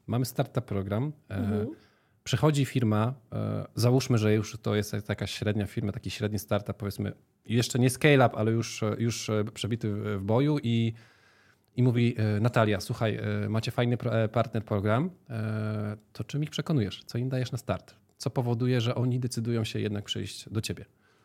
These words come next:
Speaker 2: Mhm, wiesz co, jakby powiem najpierw rzecz oczywistą, czyli dajemy im dostęp do chmury darmowy. E, to jest do stu tysięcy, e,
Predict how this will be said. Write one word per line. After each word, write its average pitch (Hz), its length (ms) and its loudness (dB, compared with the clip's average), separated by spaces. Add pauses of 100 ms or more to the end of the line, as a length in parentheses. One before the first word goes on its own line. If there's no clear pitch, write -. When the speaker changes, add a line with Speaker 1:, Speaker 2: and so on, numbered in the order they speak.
(140)
Speaker 2:
Mhm, 240 380 -4
wiesz 214 180 -6
co, 294 280 -4 (180)
jakby 240 300 -4 (220)
powiem 254 300 -2
najpierw 254 440 -4
rzecz 233 260 -4
oczywistą, 226 760 -6 (440)
czyli 247 220 -2
dajemy 262 340 2
im 247 140 0
dostęp 240 420 -2
do 226 100 -2
chmury 226 340 -2
darmowy. 190 500 -4
E, 208 420 -6
to 226 120 -8
jest 226 180 -2
do 240 140 -2
stu - 160 -8
tysięcy, 233 460 -4
e, 226 320 -2